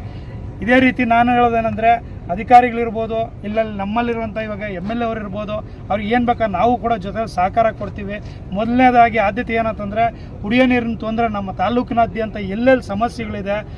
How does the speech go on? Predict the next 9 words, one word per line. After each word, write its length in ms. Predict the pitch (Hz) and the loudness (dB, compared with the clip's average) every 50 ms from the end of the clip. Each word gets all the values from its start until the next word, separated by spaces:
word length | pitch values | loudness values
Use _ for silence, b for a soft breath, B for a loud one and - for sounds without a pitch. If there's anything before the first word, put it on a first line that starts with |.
| B B B 180 | B B B -4
ಆ 120 | 185 214 | -2 -2
ಸಮಸ್ಯೆಗಳಿರೋಂಥ 800 | 196 - - 202 214 247 247 - 233 233 220 214 208 220 214 202 | -4 -4 -4 -2 0 0 0 0 -2 -4 -4 -6 -6 -6 -6 -6
ಕುಡಿಯೋ 320 | 208 196 - 214 226 247 247 | -6 -6 -4 -2 0 0 2
ನೀರಿನ 360 | 233 240 240 208 226 214 214 214 208 196 180 175 B B B B B B | 2 0 -2 -2 -4 -6 -6 -4 -4 -4 -4 -6 B B B B B B
ಬವಣೆಯನ್ನು 520 | 170 202 214 233 240 240 240 233 226 220 196 | 0 2 2 4 4 4 4 2 2 -2 -4
ಫಸ್ಟು 380 | - 202 202 - - - 262 | -6 -8 -8 -6 -4 -2 -2
ನೀಗಿಸ್ಬೇಕು. 840 | 233 214 226 233 220 254 - - - 220 214 - - 214 226 233 233 B B B B B B B | 0 0 0 0 0 0 -2 -4 -6 -8 -8 -6 -6 -4 -4 -6 -6 B B B B B B B
ಅದರ 260 | 190 214 226 240 233 226 | -4 -2 -2 0 -2 -2
ಬಗ್ಗೆ 680 | 190 226 226 202 240 247 240 226 214 202 185 170 | -2 -4 -4 0 2 2 4 4 4 2 2 0